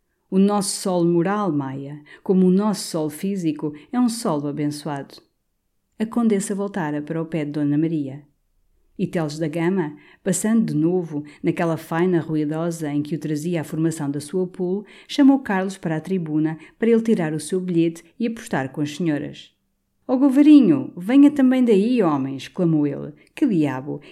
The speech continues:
é necessário animar isto, é até patriótico." E o conde condescendeu por patriotismo. "É bom", dizia ele, travando o braço de Carlos, "fomentar os divertimentos elegantes. Já uma vez o disse na Câmara, o luxo é conservador."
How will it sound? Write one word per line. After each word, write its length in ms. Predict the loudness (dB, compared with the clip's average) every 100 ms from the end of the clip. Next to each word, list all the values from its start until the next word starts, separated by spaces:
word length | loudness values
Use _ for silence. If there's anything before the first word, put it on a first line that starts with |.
| 4
é 80 | 6
necessário 440 | 6 0 0 0
animar 380 | 0 2 2 0
isto, 400 | -2 -4 -10 -14 -8
é 120 | -2 -2
até 220 | 0 -4
patriótico." 920 | -2 -2 0 0 0 -4 -8 -10 -20 _ _ _ _ _ -4
E 120 | 0
o 40 | 0
conde 300 | 0 0 -2
condescendeu 800 | -4 -6 -4 -4 -2 -2 -4 -6 -6
por 200 | -4 -2
patriotismo. 840 | -6 -4 -8 -6 -8 -8 -12 -14 _ _ _ _ _ _ 0
"É 120 | 2
bom", 320 | 4 2 2
dizia 360 | 0 0 2 0
ele, 300 | 0 -2 -4
travando 440 | -8 -4 0 0
o 40 | -2
braço 320 | -6 -8 -10
de 60 |
Carlos, 520 | -10 -8 -6 -6 -10 -12 -20
"fomentar 500 | -6 -2 0 0 -2
os 120 | -4 -6
divertimentos 640 | -8 -8 -2 0 0 -2
elegantes. 640 | -6 -4 -6 -6 -10 -16 _ _ _ -4
Já 120 | 2
uma 140 | 2
vez 220 | 2 0
o 60 | 0
disse 260 | -2 -4 -4
na 100 | -2
Câmara, 480 | 0 0 -2 -8 -14 _ -4
o 100 | 0
luxo 380 | 2 2 0 -4
é 60 |
conservador." 680 | -8 -10 -10 -6 -4 -4 -6